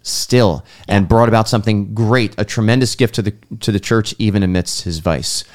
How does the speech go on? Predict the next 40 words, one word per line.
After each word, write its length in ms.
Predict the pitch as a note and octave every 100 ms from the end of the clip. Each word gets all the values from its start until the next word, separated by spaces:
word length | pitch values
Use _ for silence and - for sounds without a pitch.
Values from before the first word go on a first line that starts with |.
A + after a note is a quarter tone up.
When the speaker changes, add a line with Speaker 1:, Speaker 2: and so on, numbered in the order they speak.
| - - _ _
Speaker 1:
That's 460 | F2 G#2 B2 - -
why 260 | D3 C3+
we 160 | B2+ A#2
say, 360 | - A#2+ A2+ G#2+
okay, 420 | G#2 G2+ F#2 -
like, 220 | G2 F#2
these 200 | A2 G#2
movements, 640 | A2+ C3+ D3 E3 - - _ _ _ _ -
don't 240 | C3 D#3
be 160 | F3 F#3
overly 440 | D3 D#3 E3 D#3+
suspicious 760 | C#3+ - B2 - C3+ A#2+ C3+ -
of 160 | C3+ C3
them 340 | D3 D#3 D3+ _ _ _ -
and 120 | G#2+
think 160 | A#2+
that 160 | G#2+ G#2
God 280 | A2+ A2 A2
can't 240 | A#2+ A2+
work 240 | A2 G#2+ -
with 100 | G2
them. 160 | G#2
He 60 | F#2+
certainly 320 | F2+ G#2+ G2+
worked 220 | F#2 F#2
with 100 | F2+
Saint 240 | - F#2+ F2+
Ignatius. 400 | D#2 F2 - -
He 60 |
can 120 | F2 E2+
work 200 | E2 -
with 180 | -
each 320 | F2+ F2 - -
one 200 | - D#2+
of 120 | D#2
us. 360 | C#2+ - - -
Okay? 80 | -
Speaker 2:
Yeah. 220 | G3 G#3+ - _ _
Yeah, 100 | -
yeah. 180 | A#3+ A3